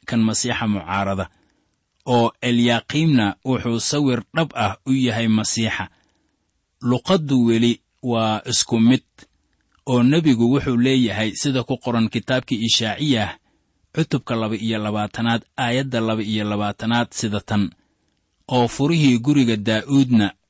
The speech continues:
garbihiisan saari doonaa, oo wuu furi doonaa, oo ninna ma xiri doono, wuu xiri doonaa, oo ninna ma furi doono." Haddaba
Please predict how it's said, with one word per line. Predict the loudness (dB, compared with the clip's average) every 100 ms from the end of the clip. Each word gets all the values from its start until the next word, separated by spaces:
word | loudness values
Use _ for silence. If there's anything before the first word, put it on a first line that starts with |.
| -6
garbihiisan | -4 -2 0 2 2 0 -2
saari | -2 -2 -2 -4
doonaa, | -2 0 0 -2 -4
oo | -2 2
wuu | 4 2
furi | -2 -2 0
doonaa, | 0 0 0 0 -2 -8 _ _ _ _ -2
oo | 4
ninna | 6 6 4
ma | 2
xiri | -2 -2 -2 -2
doono, | -2 0 0 0 -2 -8 _ _ _ _ _
wuu | 0 0
xiri | 2 2 2
doonaa, | 0 -2 0 0 -2 _
oo | -2 2
ninna | 4 4 4
ma | 4 0
furi | -2 -2 -2
doono." | -2 -2 -2 -6 _ _ _ _ _ _ _
Haddaba | -4 0 0 0